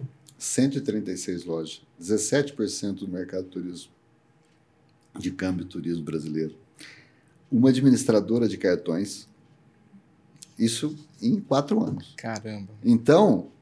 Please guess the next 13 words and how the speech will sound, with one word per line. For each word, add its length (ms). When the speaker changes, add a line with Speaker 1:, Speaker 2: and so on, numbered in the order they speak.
Speaker 1:
saiu 440
de 160
trezentos 640
pra 160
mil 400
e 100
cem 340
funcionários, 840
de, 220
então, 240
você 160
tem 360
uma, 440